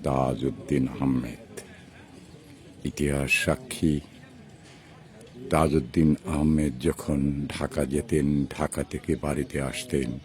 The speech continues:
এই ঘাটটি দিয়ে তিনি নৌকা পারাপার হতেন। ওপাশে যে বট গাছটি রয়েছে, প্রকাণ্ড ছড়িয়ে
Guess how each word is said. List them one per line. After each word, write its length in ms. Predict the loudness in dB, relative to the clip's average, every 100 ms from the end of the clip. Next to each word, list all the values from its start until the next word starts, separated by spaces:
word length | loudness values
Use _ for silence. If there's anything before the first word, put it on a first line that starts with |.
| -16 -20 -20 -18 -20 -18 -20 -20 -20 -20 -20 0
এই 280 | 8 10 10 6
ঘাটটি 420 | 0 -2 0 2 4
দিয়ে 420 | 4 4 4 2
তিনি 280 | 2 2 2
নৌকা 560 | 2 0 -2 -4 -2 -6 -12 -20 -20 -20 -20 -20 -2
পারাপার 600 | 0 0 -2 -2 -2 -4
হতেন। 420 | -6 -8 -4 -4 -4 -10 -20 -20 -20 -20 -20 -20 -20 -20 -20 -20 -10 -2
ওপাশে 460 | 0 2 2 2
যে 300 | 2 2 0 -2 -12 -18 -18 -20 -18 -14 -14 -16 -18 -18 -18 -16 -16 -16 -16 -18 -18 -18 -8 2
বট 400 | 6 8 6 4
গাছটি 360 | 2 2 2 2
রয়েছে, 560 | 4 4 2 0 0 -2 -4 -10 -10 -10 -12 -12 -12 -14 -10 4
প্রকাণ্ড 580 | 4 6 4 4 4 2
ছড়িয়ে 500 | 2 2 4 2